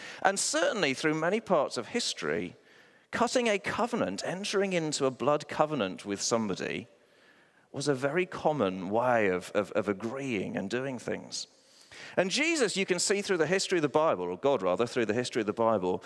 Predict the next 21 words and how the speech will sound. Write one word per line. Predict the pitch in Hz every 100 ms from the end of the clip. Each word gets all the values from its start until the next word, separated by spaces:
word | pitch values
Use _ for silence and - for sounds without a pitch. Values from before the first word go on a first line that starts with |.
| -
made | - 170 -
different | 233 - 220 165
covenants | - 226 208 117 87 - 131
with | 131
different | 175 175 135
people | - 196 208 139 104
or | 107
with | 127 123
humanity | 139 139 147 - - 78 78 - - - - - -
as | 185 175
a |
way, | 165 202 220 214
as | 180
a | 170
very | 151 156 214 247 226
solemn | - - 208 202 175
vow, | 156 170 160 127
a | 117
way | 139 170 185
of | 143 110 -
guaranteeing | 202 220 214 190 175 - - 214 143 98 85 90